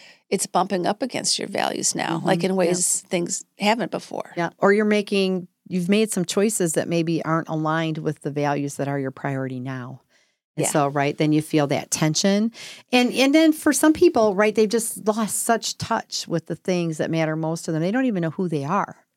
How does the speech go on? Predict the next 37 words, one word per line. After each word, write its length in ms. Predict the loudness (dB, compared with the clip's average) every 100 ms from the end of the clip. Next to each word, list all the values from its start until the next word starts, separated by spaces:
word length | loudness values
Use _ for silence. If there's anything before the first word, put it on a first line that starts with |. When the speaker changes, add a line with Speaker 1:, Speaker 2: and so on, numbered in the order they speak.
| _ -10
Speaker 1:
Mm-hmm. 260 | -4 -2 2
Speaker 2:
You 60 |
know, 60 | 2
"I 80 | 2
don't 180 | 0 0
know 180 | 0 0
what's 260 | 0 0 -4
important 380 | -4 -4 -4 -8
to 60 |
myself 360 | -8 -6 -6 -6 -6
anymore. 500 | -6 -8 -10 -12 -16 _ -20 -20 _ _ 0
Um, 300 | 2 2 2
you 100 | 2
know, 160 | 2 2
I 120 | 0
don't 200 | 0 0
know 200 | 0 0
who 240 | 0 -2
I 140 | 0 -2
am. 440 | -2 -2 -2 -2
I 120 | 0 0
don't 220 | 0 2
know 180 | 2 4
what 280 | 4 2
I 140 | 2 0
value 480 | 2 2 2 0 -2
most. 440 | 0 -2 -2 -6
And, 340 | -4 -2 -2 -6 -16 -20 -20 _
you 80 | 2
know, 140 | 4
I 100 | 2
feel 300 | 0 2 2
lost." 520 | 2 0 0 -6 -4
We've 120 | -4 2
heard 180 | 2
Speaker 1:
Mm-hmm. 40 | 4
Speaker 2:
that 320 | 4 2